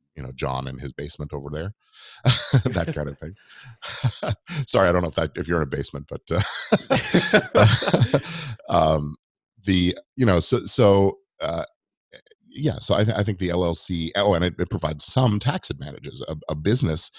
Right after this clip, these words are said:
can often take tax deductions for things that an individual can't.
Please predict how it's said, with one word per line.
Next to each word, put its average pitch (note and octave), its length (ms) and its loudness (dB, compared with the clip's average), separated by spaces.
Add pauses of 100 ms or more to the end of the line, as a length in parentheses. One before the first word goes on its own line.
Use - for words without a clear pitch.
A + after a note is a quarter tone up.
(300)
can F2+ 140 0
often E2+ 320 2
take D#2+ 240 -2
tax - 320 -2
deductions D2+ 640 -4
for C#2+ 380 -4
things D2 420 -4
that C#2 140 -2
an C#2 100 -4
individual C2 580 -4
can't. - 320 -16